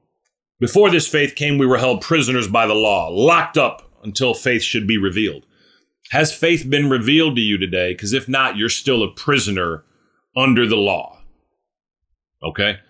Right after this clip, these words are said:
You're a prisoner because you're sinful, you've broken the law, you've done wrong, I've done wrong, we've all done wrong, really daily,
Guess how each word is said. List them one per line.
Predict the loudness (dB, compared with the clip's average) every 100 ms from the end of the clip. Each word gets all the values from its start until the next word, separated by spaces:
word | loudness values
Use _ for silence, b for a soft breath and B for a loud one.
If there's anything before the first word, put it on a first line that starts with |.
| _ _ -2
You're | 0 2
a | 0
prisoner | 0 0 2 0 0
because | -2 -2 -2 0
you're | -2
sinful, | -2 -2 0 0 2 2 2 -2 _ _ _ _ _ -4
you've | -2 -2 0
broken | 4 4 4 2
the | 2
law, | 2 2 2 0 -2 _ _ _
you've | 0 2 4
done | 4 2 2
wrong, | 2 2 0 0
I've | 0 0 0
done | 0 0
wrong, | 0 0 2
we've | 0 0 2
all | 4 4 4
done | 2 2 2
wrong, | 0 0 0
really | 2 2 2
daily, | 0 0 0 2 0 -6 -14